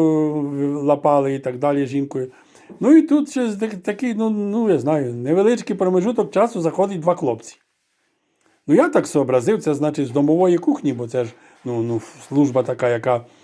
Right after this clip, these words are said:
ну, ніби так повинна бути, скоро приходити. Вот. І я кажу: "Добре, от, все, дивіться, значить".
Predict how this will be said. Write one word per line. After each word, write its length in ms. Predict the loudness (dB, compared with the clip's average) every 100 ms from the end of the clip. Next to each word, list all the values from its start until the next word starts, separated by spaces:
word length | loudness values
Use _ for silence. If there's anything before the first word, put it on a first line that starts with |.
| _ -10
ну, 80 | -6
ніби 240 | -2 -2
так 360 | -2 -4 -6 -14
повинна 360 | -4 -2 0 -2
бути, 360 | -4 -4 -6
скоро 320 | -6 0 0 0
приходити. 480 | -6 -8 -10 -14 _ _ _ _ -20 -20 -20 -20 _ -6
Вот. 460 | 4 6 6 4 -2
І 140 | -2
я 380 | 2 2 4 2
кажу: 320 | 2 0 0
"Добре, 400 | 2 2 4 2
от, 220 | 2 0
все, 260 | 0 0 0
дивіться, 580 | 0 2 4 2 2 0
значить". 480 | 0 -2 -4 -8